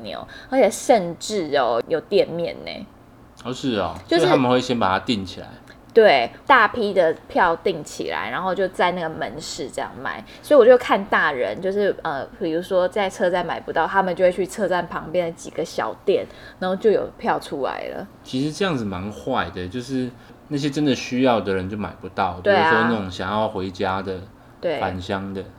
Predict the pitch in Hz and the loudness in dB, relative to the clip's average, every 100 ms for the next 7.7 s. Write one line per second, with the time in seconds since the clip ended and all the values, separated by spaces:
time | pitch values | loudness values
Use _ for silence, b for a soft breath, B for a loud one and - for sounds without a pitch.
0 | B - - 254 349 269 285 294 240 202 | B 2 8 8 8 4 4 4 2 2
1 | 214 262 277 226 196 208 202 202 226 202 | 0 2 0 2 4 2 2 0 0 -2
2 | 190 254 285 196 180 196 143 165 185 - | 0 2 2 2 4 4 2 -2 -4 -4
3 | - 240 165 185 202 151 - 156 180 147 | 2 4 4 0 0 -2 -4 -4 0 0
4 | 90 B B - 202 202 285 - 269 233 | 0 B B 0 2 2 -2 2 4 4
5 | 180 - - 190 170 180 185 - 160 180 | 2 -2 -2 0 2 -2 -8 -8 -6 -4
6 | 208 190 151 139 175 143 107 113 107 98 | 2 4 4 0 0 -2 -2 -6 -6 -6
7 | - - 202 185 185 - | -10 -4 -4 -2 -4 -4